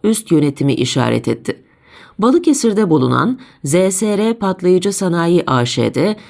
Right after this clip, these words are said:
yirmi dört Aralık iki bin yirmi dört günü patlayıcıların infilak etmesi sonucu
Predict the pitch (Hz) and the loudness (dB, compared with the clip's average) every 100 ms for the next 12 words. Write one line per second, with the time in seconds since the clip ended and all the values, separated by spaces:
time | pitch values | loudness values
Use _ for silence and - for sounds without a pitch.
0 | - 135 135 143 156 165 - 139 123 123 | -8 -2 0 2 0 0 -2 0 0 -2
1 | 135 143 147 139 135 135 139 160 175 - | -4 -2 0 2 0 0 0 0 -2 -4
2 | 120 165 277 208 180 185 180 175 175 170 | -2 0 -2 -2 -6 0 0 2 0 0
3 | 165 160 156 175 202 220 165 - 131 117 | 0 -2 0 0 0 -2 -4 -4 -2 -2
4 | - 139 131 123 147 | -2 0 0 0 -2